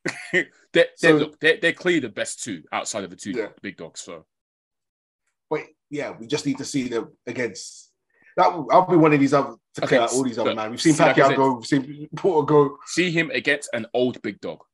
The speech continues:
Speaker 1: one of
Speaker 2: Yeah.
Speaker 1: the old guys that used to run a thing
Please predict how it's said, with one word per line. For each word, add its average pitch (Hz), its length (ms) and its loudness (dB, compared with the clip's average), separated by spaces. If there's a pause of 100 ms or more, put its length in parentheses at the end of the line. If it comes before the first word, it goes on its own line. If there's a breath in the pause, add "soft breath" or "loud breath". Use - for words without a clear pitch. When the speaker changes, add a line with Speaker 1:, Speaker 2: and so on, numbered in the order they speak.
(380)
Speaker 1:
one 98 140 -6
of 104 60 -4
Speaker 2:
Yeah. 101 80 -4
Speaker 1:
the 107 40 -4
old 117 240 0
guys 104 260 0
that 104 80 -8
used 101 160 -10
to 98 60 -12
run 98 200 -6
a 98 40 -12
thing 95 400 -12